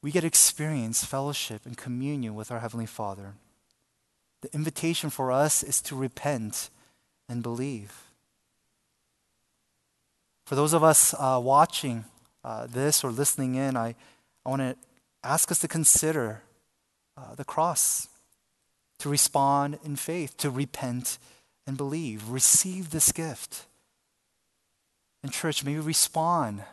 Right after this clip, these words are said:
to Good Friday in worship and adoration, thanksgiving and praise, for in Christ we are saved from our sin once and for all. And we have no longer need to fear death.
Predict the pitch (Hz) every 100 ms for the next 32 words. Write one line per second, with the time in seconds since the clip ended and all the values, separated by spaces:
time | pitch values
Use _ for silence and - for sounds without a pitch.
0 | - 151 143 - - 135 135 135 139 120
1 | 120 120 135 - - 107 - _ _ _
2 | _ 120 120 120 117 113 117 - 101 98
3 | _ _ _ _ _ _ _ _ _ -
4 | 143 - - - 170 165 160 143 - -
5 | 147 120 98 - - - _ _ _ _
6 | - - 156 156 - - 151 139 107 -
7 | - 156 151 139 - - 165 165 131 113
8 | - - 135 131 127 - 151 131 104 104
9 | 117 120 - 123 135 131 113 107 _ _
10 | _ _ _ _ _ _ _ 127 120 151
11 | - - - - 127 143 165 175 156 170
12 | 127 104 - _ _ _ _ - 135 -
13 | - - 127 117 117 110 95 -